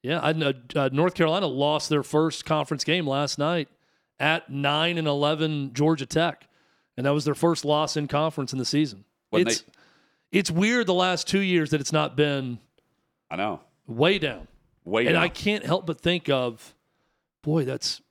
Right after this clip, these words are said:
Speaker 1: really eerie timing when you consider the changing landscape of college sports.
Speaker 2: Yes.
Speaker 1: And conference T V contracts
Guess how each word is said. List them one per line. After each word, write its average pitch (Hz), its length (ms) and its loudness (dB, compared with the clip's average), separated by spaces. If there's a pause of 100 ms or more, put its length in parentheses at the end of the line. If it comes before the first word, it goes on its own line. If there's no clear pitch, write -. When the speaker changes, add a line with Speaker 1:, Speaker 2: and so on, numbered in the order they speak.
(440)
Speaker 1:
really 185 380 -2
eerie 208 260 0
timing 190 500 0
when 151 120 0
you 147 80 -2
consider 170 560 0
the 143 200 -4 (120)
changing 160 500 0
landscape 170 480 0
of - 60 -6
college 175 320 0
sports. 196 580 0
Speaker 2:
Yes. - 480 -2 (180)
Speaker 1:
And 113 160 -16
conference 156 460 0
T 175 160 0
V 180 160 0
contracts 180 880 0